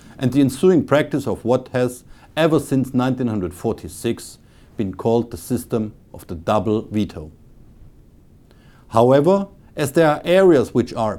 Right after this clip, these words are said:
beyond doubt, procedural in nature, the double veto can reasonably only apply to situations where genuine doubts exist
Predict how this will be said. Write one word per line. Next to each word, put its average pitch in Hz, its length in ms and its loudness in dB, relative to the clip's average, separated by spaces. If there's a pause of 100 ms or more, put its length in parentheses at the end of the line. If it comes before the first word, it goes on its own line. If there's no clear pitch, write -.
beyond 101 500 -4
doubt, 156 380 2 (120)
procedural 123 580 2
in 92 100 0
nature, 104 420 -4 (520)
the 101 100 -6
double 131 360 2
veto 127 500 -2 (440)
can 123 180 2
reasonably 147 640 4
only 180 320 4
apply 123 400 2
to 110 80 -4
situations 123 720 -2
where 131 100 0
genuine 151 680 4
doubts 107 320 0
exist 98 560 -6